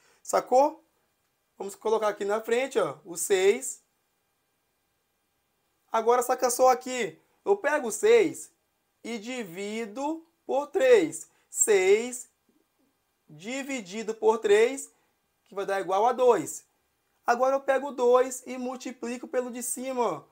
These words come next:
Eu pego dois e multiplico por cinco, ok?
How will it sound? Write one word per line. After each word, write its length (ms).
Eu 80
pego 340
dois 500
e 120
multiplico 760
por 220
cinco, 560
ok? 560